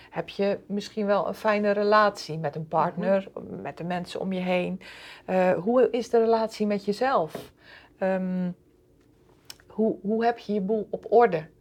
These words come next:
Speaker 1: Heb je überhaupt je leven op orde? Hoe is het met je zelfontwikkeling en je zelfwaardering? Hoe is het met waardering van anderen? Hoe is het met je ambities?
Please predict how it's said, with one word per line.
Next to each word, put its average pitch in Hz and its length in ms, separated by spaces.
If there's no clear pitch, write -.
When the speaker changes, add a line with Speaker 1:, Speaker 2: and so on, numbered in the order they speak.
Speaker 1:
Heb 196 200
je - 160
überhaupt 208 560
je 175 100
leven 160 340
op - 160
orde? 156 260
Hoe 233 160
is 247 120
het - 140
met 240 200
je 220 60
zelfontwikkeling 180 1000
en 175 100
je 180 80
zelfwaardering? 180 920
Hoe 208 180
is 226 100
het - 100
met 208 200
waardering 220 440
van 208 200
anderen? 233 480
Hoe 226 160
is 233 120
het 226 160
met 226 400
je - 100
ambities? 226 840